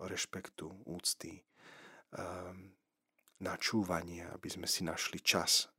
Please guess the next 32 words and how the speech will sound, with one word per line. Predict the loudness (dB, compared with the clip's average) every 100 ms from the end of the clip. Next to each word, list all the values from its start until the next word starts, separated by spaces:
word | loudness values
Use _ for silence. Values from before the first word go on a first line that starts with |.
| -8
eh, | -8 -8 -10 -16 -20 _ -14 -14 _
jeden | 4 4 4 -2
pre | 2 2
druhého, | 2 0 0 -2 -6 -8 _ -12 -12 -10 -2
aby | 2
sme | 2 4
sa | 2 2
proste | -4 -2 -2 -2 -6
mali | -4 -4 -6
radi. | -8 -8 -16 _ -14 -12 -12 -12 -2
Pretože, | -2 0 2 2 0 -4 _ -20 _ _ _ -8
eh, | -4 -4 -4 -6 -10 _
pretože | -4 -2 0 0 2
tam, | 6 6 4
kde | 0 2
je | 2
láska, | 4 4 2 -6
tam | -6
je | -2
Boh, | -2 -2
hovorí | -2 -2 -2 -2
svätý | -2 -4 -6 -6
Pavol. | -6 -6 -10 -14 _ -12 -10 -8 -8 -10 0 2
A | 4 2 0 -2 -6 _ _
to | 10
je | 10
vlastne | 6 8 8 8 -2 -4 0
naozaj | 2 2 2 0 -2 -4 0
aj | 0 0
ten | -2 -4 -2
odkaz | -4 -2 0 4 4 4
Vianoc | 0 0 0 -2 0 0